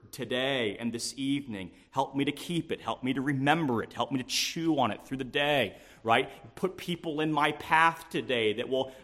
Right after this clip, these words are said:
remind me of God's word. And whatever comes to your mind as you read that verse, just talk to God about it. The Psalms is the greatest place to start that habit. And then you can take that habit into other portions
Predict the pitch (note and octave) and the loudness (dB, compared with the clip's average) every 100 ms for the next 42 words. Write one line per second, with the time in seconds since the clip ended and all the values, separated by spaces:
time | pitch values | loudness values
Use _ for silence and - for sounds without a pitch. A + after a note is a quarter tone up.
0 | - B2+ B2 C#3 E3+ F#3 F3 C#3 C3+ A2+ | -6 -2 4 4 4 2 0 0 0 0
1 | A2+ C#3 D3 D3+ C3+ B2+ D#3+ D#3+ C3+ A2 | 0 2 2 0 -4 2 4 4 4 0
2 | G#2+ - - E3+ G3 C4 D4+ D4+ D4 D4 | -4 -8 2 8 10 8 6 6 4 4
3 | - C#4 C#4+ C4+ C4+ C4+ G#3 E3 F3+ F3+ | 2 2 6 6 8 8 8 4 2 -2
4 | G#3 G3+ G3 G3+ F#3+ G3+ E3+ - - - | 0 4 8 8 8 6 6 4 -4 -8
5 | - - F3 C4+ - C#4 C#4+ D4 C#4+ C4+ | -6 8 10 10 2 6 10 10 10 10
6 | C#4 - - - - _ _ _ _ _ | 10 6 2 -14 -20 _ _ _ _ _
7 | _ - E3+ D#3+ F#3+ D#3 B2+ A#2+ F#2+ C3+ | _ -2 2 4 4 2 -2 -6 -2 2
8 | D3+ - - C3 D3+ - A2+ - B2 C#3 | 2 -2 -4 0 0 -2 -6 -2 4 4
9 | - B2+ - A#2+ B2+ F#2+ - - - - | 4 2 4 2 2 0 -12 -20 -20 -20
10 | _ _ _ _ F#2 F#2+ G#2 G#2 G2+ A#2+ | _ _ _ _ -8 0 0 2 0 0
11 | A2+ A#2 - A#2 A#2+ A2+ A2+ - A#2 A2+ | 2 0 2 2 2 2 0 0 -2 -4
12 | - G#2 G2+ G#2+ G2+ G2 - | -4 -6 -6 -8 -8 -6 -8